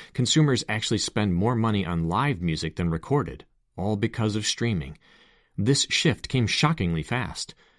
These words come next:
Two thousand twelve marked the first year digital music overtook C Ds,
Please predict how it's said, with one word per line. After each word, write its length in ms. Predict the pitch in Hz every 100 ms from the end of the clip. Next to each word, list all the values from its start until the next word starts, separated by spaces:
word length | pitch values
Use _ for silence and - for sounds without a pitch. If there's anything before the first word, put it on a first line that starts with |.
| _ _ _ _
Two 140 | - 170
thousand 300 | 165 147 110
twelve 300 | - 120 87
marked 380 | 95 110 113 82
the 80 |
first 480 | - - 127 160 -
year 280 | 120 87 73
digital 440 | 80 117 131 156
music 440 | 123 98 92 95 -
overtook 480 | 101 101 87 110 -
C 180 | - 90
Ds, 420 | 95 87 -